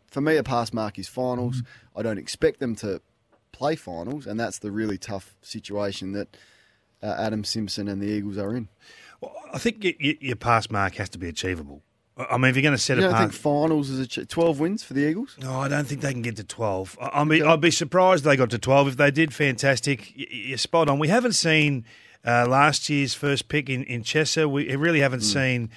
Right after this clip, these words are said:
Speaker 2: uh, Xavier O'Neill a lot. We've seen him a, a little bit, but not, but not a lot. We wanna work out who he is. Is he a contest winner? Is he a, a transition mid? What, what sort of player is he? We need to see more. He only played the eleven games last year.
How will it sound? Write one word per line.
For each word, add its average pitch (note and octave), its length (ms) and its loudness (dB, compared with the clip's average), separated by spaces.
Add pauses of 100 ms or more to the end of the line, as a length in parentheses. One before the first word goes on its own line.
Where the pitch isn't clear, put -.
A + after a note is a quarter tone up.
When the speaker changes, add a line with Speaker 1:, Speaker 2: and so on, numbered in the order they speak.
(260)
Speaker 2:
uh, A#2 200 6
Xavier A#2+ 380 4
O'Neill A#2+ 500 2
a A2+ 120 -2
lot. B2 420 2
We've B2+ 140 0
seen D3 160 2
him B2+ 100 2
a, B2 120 0
a B2 60 -2
little D3 220 4
bit, E3+ 180 2
but C#3 140 -4
not, C3+ 160 -6
but C#3+ 140 -6
not C#3 140 -2
a - 20 -2
lot. D3 140 2
We D#3+ 80 0
wanna D3+ 160 2
work C#3+ 260 2
out C3 160 0 (240)
who F3+ 220 4
he C#3 240 4
is. G#2+ 120 -2
Is C#3+ 120 0
he C#3+ 160 2
a C3 40 -2
contest D3+ 560 -4
winner? C#3+ 240 -4
Is B2 120 -2
he A#2 120 0
a, G#2 60 -2 (320)
a A2 60 -8
transition C#3 760 2
mid? C#3 200 0
What, C3+ 180 -4
what D3 180 0
sort D3 160 -2
of A#2 60 -6
player B2+ 400 2
is C3 100 -2
he? D3 100 0
We B2+ 120 -2
need C3+ 140 0
to A#2+ 40 -6
see A#2 200 -4
more. A#2+ 280 -2
He A#2+ 100 -2
only A2+ 200 -2 (400)
played C3 180 4
the B2+ 60 4
eleven B2 260 4
games A#2+ 340 2
last C3 380 2
year. A#2+ 180 0